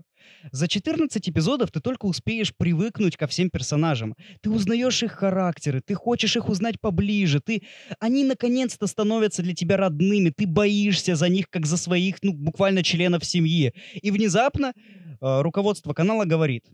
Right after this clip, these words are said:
"Нет, нас не устраивают рейтинги, сериал слишком уж затратный. Короче, сворачиваемся". В итоге всего двенадцать серий вышло в эфир, потом уже, когда были переиздания, докинули еще два эпизода. И только в две тысячи пятом году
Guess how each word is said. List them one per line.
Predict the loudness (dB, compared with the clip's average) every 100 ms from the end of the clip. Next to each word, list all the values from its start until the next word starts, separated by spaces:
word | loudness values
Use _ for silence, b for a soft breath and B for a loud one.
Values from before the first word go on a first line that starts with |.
| _
"Нет, | 0 0 -2 -4
нас | -4 -2 -2
не |
устраивают | -4 -2 -2 0 -2 -2
рейтинги, | -4 -4 -4 -6 -6 -6
сериал | -2 0 0 -2
слишком | -2 -2 -2 -4 -4
уж | -6
затратный. | -6 -4 -2 -2 -2 -4 -6 b b b b
Короче, | -2 0 -2
сворачиваемся". | 0 2 2 0 -2 -6 -8 -8
В | -6
итоге | -4 -2 -4 -6
всего | -4 -2 0
двенадцать | 0 2 0 -2 -4
серий | -2 0 0
вышло | -2 -2 -2
в | -2
эфир, | -2 -6 -8 -8
потом | -4 0 2 2 0
уже, | 0 0 2 0 -2
когда | -4 -4
были | -2 -2 -2
переиздания, | -2 -2 0 2 2 0
докинули | -2 0 2 2
еще | 2 0
два | 0 0
эпизода. | -2 -2 0 -2 -6 B B B -10
И | -8
только | -2 0 0 0 0 0
в | -2
две | -4 -2
тысячи | -2 -4 -4
пятом | -2 0 0
году | 0 0 0 0